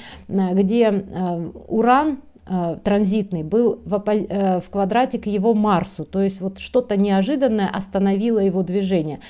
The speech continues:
А здесь, получается, что-то неожиданное с его стороны остановит какое-то движение, понимаете? И здесь вот это уже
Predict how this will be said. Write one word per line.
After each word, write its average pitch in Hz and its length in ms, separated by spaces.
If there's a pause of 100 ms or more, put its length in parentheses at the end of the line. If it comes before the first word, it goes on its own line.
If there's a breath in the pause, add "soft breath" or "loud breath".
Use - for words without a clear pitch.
(160 loud breath)
А 226 140
здесь, 208 300
получается, 233 720
что-то 277 380
неожиданное 240 840
с - 120
его 240 440
стороны 214 640 (200 loud breath)
остановит 233 680
какое-то 214 540
движение, 185 600
понимаете? 208 720 (260 loud breath)
И 208 140
здесь 240 340
вот 226 160
это 214 180
уже 214 420